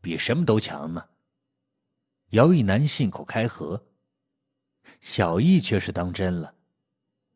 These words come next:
“石榴阿姨能要我吗？”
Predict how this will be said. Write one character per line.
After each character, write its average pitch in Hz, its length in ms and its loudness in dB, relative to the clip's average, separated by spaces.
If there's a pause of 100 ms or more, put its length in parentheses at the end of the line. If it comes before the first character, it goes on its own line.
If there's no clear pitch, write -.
(720)
“石 - 240 -2
榴 156 120 6
阿 139 220 2
姨 110 320 -2 (120)
能 127 220 4
要 165 120 6
我 78 240 -2
吗？” 90 300 -6